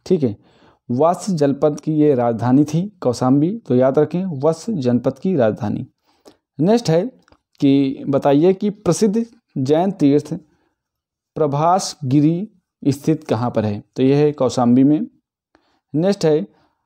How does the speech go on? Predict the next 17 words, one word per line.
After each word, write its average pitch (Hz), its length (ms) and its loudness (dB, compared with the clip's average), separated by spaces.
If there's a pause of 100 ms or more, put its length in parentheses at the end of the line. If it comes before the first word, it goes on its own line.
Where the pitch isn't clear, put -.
(140)
भक्त 190 420 -2 (260)
संत 220 520 -2 (340)
मलूक 160 460 2
दास 160 280 0
की 175 160 -4
जन्मस्थली 151 720 -2 (420)
कहाँ 143 260 0
है? 165 160 -2 (400)
तो 139 80 -2
वो 151 80 2
है 151 200 -2
कड़ा 135 340 0 (340)
कौशाम्बी 113 480 -2
में। 104 200 -8 (680)
नेक्स्ट 196 300 0
आपसे 190 240 2
पूछे 180 360 0